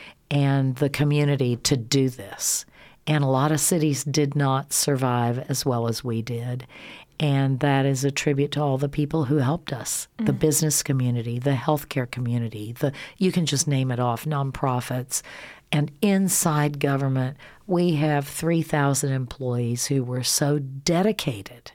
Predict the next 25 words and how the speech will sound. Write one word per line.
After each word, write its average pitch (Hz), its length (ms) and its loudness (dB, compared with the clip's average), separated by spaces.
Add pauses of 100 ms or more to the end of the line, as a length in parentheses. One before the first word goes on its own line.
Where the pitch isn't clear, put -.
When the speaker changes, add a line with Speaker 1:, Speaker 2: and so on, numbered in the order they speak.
(120)
Speaker 1:
whether 170 260 4
they 156 140 4
were 156 240 4 (140)
working 175 320 2
at 151 100 4
home 156 220 2
or 143 60 2
not. 131 300 -2 (300)
So - 180 2
I'm 190 200 2
very 156 340 2
proud 131 400 -2
of 117 300 -6 (120)
the 127 180 -2
efforts - 440 -6
there. 113 400 -14 (240)
Speaker 2:
Mm. 208 160 -6 (680)
Who 269 120 -2
do 254 60 2
you 247 140 2
look 208 180 -2
up 208 180 -2
to? 185 220 -6 (1600)
Speaker 1:
Um, 196 560 4
locally, 190 1080 4